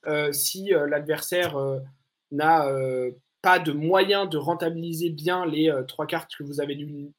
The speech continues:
que vous allez lui laisser avec un seul point d'action, ça peut être intéressant, et cetera, et cetera. Mais faut aussi reconnaître que dans la plupart des cas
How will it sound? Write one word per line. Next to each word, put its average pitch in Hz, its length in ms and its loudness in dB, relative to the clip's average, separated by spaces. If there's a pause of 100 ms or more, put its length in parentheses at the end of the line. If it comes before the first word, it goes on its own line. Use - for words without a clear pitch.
que 147 100 -8
vous 147 180 -4
allez 156 180 6
lui 160 200 -2
laisser 160 480 4 (180)
avec 151 260 -2
un 147 80 0
seul 143 280 -6
point 147 140 -6
d'action, 151 360 -4
ça 147 180 -8
peut 135 100 -8
être 131 140 -6
intéressant, 139 600 -4
et 156 100 -4
cetera, 131 300 -8
et 127 80 -10
cetera. - 360 -10 (440)
Mais 214 460 2
faut - 180 0
aussi 220 200 0
reconnaître 190 580 -2 (280)
que 233 220 -2
dans 170 160 -2
la 156 120 0
plupart 233 320 -6
des 180 120 -4
cas 165 240 -4